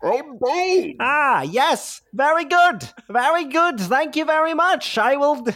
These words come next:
Speaker 2: you know what I'm saying?
Speaker 1: Welcome to the nineteen twenties.
Speaker 2: Step right up. Step right up. Welcome.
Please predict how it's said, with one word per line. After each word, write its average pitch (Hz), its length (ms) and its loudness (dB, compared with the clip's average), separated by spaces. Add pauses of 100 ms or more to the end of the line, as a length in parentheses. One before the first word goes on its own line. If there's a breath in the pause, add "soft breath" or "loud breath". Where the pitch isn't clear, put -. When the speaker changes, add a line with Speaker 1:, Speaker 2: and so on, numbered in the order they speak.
(120)
Speaker 2:
you 165 160 -2
know 202 120 0
what 220 80 0
I'm 196 80 -2
saying? 233 360 -2
Speaker 1:
Welcome 302 540 -2
to 285 100 -4
the 220 120 -2
nineteen 277 560 -2 (140)
twenties. 311 840 -4
Speaker 2:
Step 254 240 -4
right 254 260 0
up. 302 200 0
Step 269 320 -2
right 254 240 2
up. 320 240 0 (140)
Welcome. 247 680 -2